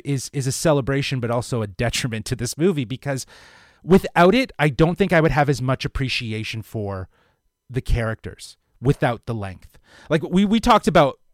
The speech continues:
What If in the final season, and, you know, spoiler alert, I didn't, I didn't enjoy how rushed and condensed that felt for an animated. It just felt like, here's a team up superhero, 'cause this is a kid's show, and boom, here you go. Here,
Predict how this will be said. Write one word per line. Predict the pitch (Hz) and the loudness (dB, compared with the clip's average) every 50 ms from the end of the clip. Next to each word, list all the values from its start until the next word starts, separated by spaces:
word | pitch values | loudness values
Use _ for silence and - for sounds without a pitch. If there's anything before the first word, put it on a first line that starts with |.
| _ _ _ _ _ - | _ _ _ _ _ -6
What | 143 139 156 127 120 | -2 0 0 0 0
If | 120 113 98 - - | -2 -8 -8 -6 -8
in | 113 | -8
the | 113 | -6
final | - - 113 101 101 101 | -6 -6 -6 -6 -6 -6
season, | - 110 104 92 110 107 | -8 -10 -10 -10 -10 -10
and, | 107 101 101 95 - _ | -10 -10 -12 -14 -16 _
you | - 131 107 | -12 -12 -12
know, | 87 98 - _ - | -12 -14 -16 _ -20
spoiler | - - - - 101 104 113 113 104 | -20 -20 -14 -8 -6 -4 -4 -4 -4
alert, | 90 87 101 - - - | -4 -6 -6 -8 -8 -8
I | 101 98 95 95 - _ _ _ - | -10 -10 -10 -12 -14 _ _ _ -12
didn't, | 107 104 123 117 - _ - | -10 -10 -10 -12 -12 _ -10
I | 117 120 | -10 -10
didn't | 117 123 135 151 139 - | -8 -8 -10 -10 -10 -8
enjoy | 139 135 117 - 117 120 120 107 104 98 98 - | -8 -8 -6 -6 -6 -4 -4 -4 -6 -8 -10 -14
how | - - - 113 104 101 98 95 90 - _ _ _ _ _ _ _ _ _ | -16 -12 -10 -8 -8 -6 -8 -10 -12 -14 _ _ _ _ _ _ _ _ _
rushed | 117 113 110 113 113 - - | -10 -6 -6 -6 -6 -6 -8
and | 113 | -10
condensed | - 113 101 87 104 98 98 - - | -10 -8 -8 -8 -8 -10 -10 -12 -14
that | 92 92 - | -14 -14 -16
felt | _ _ - 90 87 85 - - - | _ _ -12 -10 -10 -12 -16 -20 -18
for | _ - 95 92 90 87 85 - _ _ _ _ _ _ _ _ _ _ | _ -10 -8 -8 -8 -10 -12 -14 _ _ _ _ _ _ _ _ _ _
an | - 110 92 - - | -14 -12 -12 -10 -8
animated. | 117 107 104 104 104 95 95 101 | -8 -6 -6 -6 -6 -8 -8 -10
It | 101 | -10
just | 107 - - | -10 -8 -6
felt | 147 120 | -6 -6
like, | 107 110 101 - | -6 -6 -10 -6
here's | - - 254 269 262 - | -2 0 0 2 2 2
a | 202 | 0
team | - - - - 180 160 139 | 0 -2 -2 0 0 0 0
up | 113 107 - - - _ _ _ _ _ | -2 -4 -8 -12 -14 _ _ _ _ _
superhero, | - - 196 185 - 151 127 131 120 107 98 95 82 - _ _ _ - | -4 0 0 2 2 0 0 0 -2 -2 -4 -6 -8 -12 _ _ _ -10
'cause | 120 110 | -4 0
this | 131 185 135 | 0 0 0
is | 156 143 135 | 0 -2 -4
a | |
kid's | - - 139 120 107 - | -4 -4 -4 -4 -4 -4
show, | - 123 107 107 107 | -6 -4 -4 -4 -6
and | 98 95 98 | -6 -6 -2
boom, | - 156 151 139 123 | 2 2 2 2 0
here | 117 131 127 | -2 -2 -2
you | 120 110 | -4 -4
go. | 95 98 92 - - - _ - - - - - _ _ _ _ _ _ | -6 -10 -12 -16 -20 -20 _ -20 -20 -20 -20 -20 _ _ _ _ _ _
Here, | - - 262 269 233 196 180 165 143 | 0 2 6 8 8 8 8 6 2